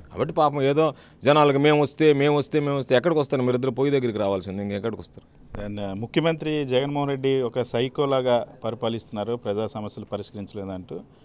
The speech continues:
Speaker 2: మరొకవైపు నెల్లూరు బ్యారేజ్ డెబ్బై శాతం మేమే కట్టాం, సంగం బ్యారేజ్ డెబ్బై శాతం మేమే కట్టామని కూడా చెప్తారు.
Speaker 1: అదే నేను చెప్పేది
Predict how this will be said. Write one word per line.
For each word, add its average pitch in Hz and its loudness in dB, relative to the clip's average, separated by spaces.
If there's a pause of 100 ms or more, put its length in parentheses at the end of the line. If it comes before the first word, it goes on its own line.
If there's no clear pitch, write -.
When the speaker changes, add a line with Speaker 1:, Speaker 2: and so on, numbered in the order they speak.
(240)
Speaker 2:
మరొకవైపు 131 -2
నెల్లూరు 127 -2
బ్యారేజ్ 123 0
డెబ్బై 117 -2
శాతం 117 -4
మేమే 113 -6
కట్టాం, 110 -8
సంగం 120 -4
బ్యారేజ్ 117 -4
డెబ్బై 110 -2
శాతం 110 -8
మేమే 107 -6
కట్టామని 101 -8
కూడా 98 -10
చెప్తారు. - -18 (320)
Speaker 1:
అదే 190 2
నేను 220 6
చెప్పేది 165 6